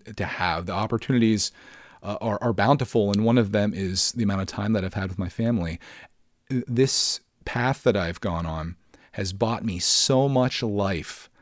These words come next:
Like, that's really how I look at this YouTube thing. It's buying me life. Life that I would have spent at my job, I got to spend with Clark, man. All those years up until he went to school, including his first year when we,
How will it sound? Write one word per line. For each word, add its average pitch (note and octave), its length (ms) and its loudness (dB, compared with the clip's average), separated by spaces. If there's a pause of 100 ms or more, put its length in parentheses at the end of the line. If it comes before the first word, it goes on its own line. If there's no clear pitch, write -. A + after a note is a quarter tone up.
(300)
Like, A2+ 220 -2
that's B2+ 360 0
really C#3 320 8
how A2 180 4
I F#2+ 60 2
look F#2+ 240 0
at F#2+ 100 -4
this - 280 -4
YouTube G2+ 280 -2
thing. E2+ 220 -8
It's E2+ 100 -10
buying A2+ 480 2
me G#2+ 160 4
life. F2 480 -4 (460)
Life B2+ 320 4
that B2+ 120 6
I A2 80 4
would A2+ 160 6
have A#2 100 2
spent A#2 220 2
at G#2 40 4
my G2 80 0
job, G#2 360 0
I G2+ 60 -2
got G#2 120 -4
to - 80 -12
spend G#2 240 0
with F#2 100 -2
Clark, G2 240 -4
man. E2+ 180 -4
All C3+ 200 4
those C3 220 6
years A#2 320 6
up G#2+ 120 0
until G#2+ 260 0
he A2+ 60 4
went A2 180 2
to G2 60 -4
school, A#2+ 300 2
including E3+ 360 4
his B2+ 140 0
first - 360 2
year B2 200 4
when G#2 220 2
we, G2 260 0